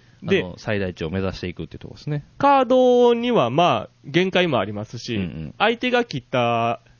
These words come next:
Speaker 1: まあ、その数字、色と数字、例えば青の三とか、
Speaker 2: うんうん。
Speaker 1: 青の七とかっていうものは、
Speaker 2: うん。
Speaker 1: まあ、要はもう引きはできないわけですけど、
Speaker 2: そうですね。一回しかないですから。
Speaker 1: ただ、その山の中に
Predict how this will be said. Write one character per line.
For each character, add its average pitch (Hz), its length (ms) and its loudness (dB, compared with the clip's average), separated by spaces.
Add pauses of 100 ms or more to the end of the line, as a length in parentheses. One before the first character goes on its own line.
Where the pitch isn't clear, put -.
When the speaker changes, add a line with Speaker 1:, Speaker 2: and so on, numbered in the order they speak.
(320)
Speaker 1:
ま 147 200 0
あ、 113 40 -2
そ 123 120 -4
の 113 240 -2
数 123 280 0
字、 123 320 -6
色 151 220 2
と 185 120 0
数 123 240 0
字、 107 220 -4
例 - 60 -
え 110 60 -2
ば 110 180 0
青 131 240 4
の 113 300 -2 (200)
三 131 340 -2
と 104 160 -8
か、 - 280 -12 (260)
Speaker 2:
う - 40 -14
ん 85 40 -10
う - 40 -12
ん。 78 140 -14
Speaker 1:
青 127 260 2
の 160 260 0
七 131 400 -2
と 104 140 -10
か 104 120 -8
っ - 40 -18
て 117 180 -6
い 123 60 -2
う 135 140 -2
も 147 160 0
の 120 160 -2
は、 147 280 0 (340)
Speaker 2:
う 151 40 -10
ん。 - 20 0
Speaker 1:
ま 165 120 2
あ、 104 180 -6
要 175 220 2
は 113 120 0
も 110 220 -8
う - 20 -8
引 - 60 -12 (260)
き 190 360 -4 (280)
は 156 300 0
で 151 180 -2
き 190 120 -4
な 151 100 0
い 107 80 -2
わ 110 140 -6
け 104 120 -14
で 104 120 -12
す - 140 -20
け - 80 -12
ど、 117 100 2
Speaker 2:
そ 156 140 0
う - 20 0
で 175 80 0
す 156 40 -4
ね。 135 60 -6
一 127 60 -8
回 123 220 0
し - 60 -14
か 87 80 -8
な 80 120 -10
い 80 40 -8
で 73 80 -8
す - 80 -18
か 73 120 -12
ら。 58 220 -14 (460)
Speaker 1:
た 226 120 0
だ、 247 320 2 (580)
そ 185 160 -6
の 180 140 -4
山 240 240 -2
の 240 100 -4
中 131 260 -6
に 156 320 -6